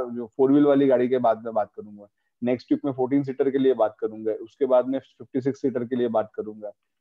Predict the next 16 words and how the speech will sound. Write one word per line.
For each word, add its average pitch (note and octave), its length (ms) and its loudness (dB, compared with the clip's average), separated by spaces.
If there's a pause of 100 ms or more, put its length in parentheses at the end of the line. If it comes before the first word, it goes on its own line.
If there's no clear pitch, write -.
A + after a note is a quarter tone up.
ऐसा B2 200 0
कुछ D3+ 180 2
भी F#3 200 0 (120)
अलग-अलग, D3 400 4
अलग-अलग C#3 400 4
हम B2+ 160 0
लोग E3 180 0
plan C3 240 2
कर B2 120 0
सकते - 260 -8
हैं। G2+ 100 -4
तो - 140 -2
thirty D3 180 2
seconds E3+ 480 -4
क्या E3+ 140 6
है? F3 140 2